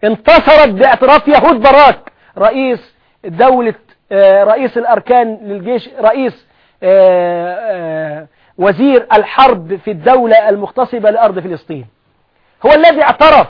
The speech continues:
مستشار جورج بوش اعترف بهزيمة إسرائيل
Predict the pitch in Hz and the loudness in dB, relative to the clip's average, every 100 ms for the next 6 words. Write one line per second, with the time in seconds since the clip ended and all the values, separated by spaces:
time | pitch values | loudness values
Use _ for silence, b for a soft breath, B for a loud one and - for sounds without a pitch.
0 | - _ _ _ _ _ _ _ _ 220 | -8 _ _ _ _ _ _ _ _ -4
1 | 269 - 285 285 339 220 311 269 269 311 | -4 -2 -2 2 2 2 -2 -2 0 0
2 | 285 285 262 294 320 269 - _ 190 240 | 2 0 2 2 4 2 -2 _ -2 0
3 | 254 208 294 269 269 262 254 262 269 269 | 0 -2 -4 -6 -8 -6 -4 -4 -4 -6
4 | 202 | -6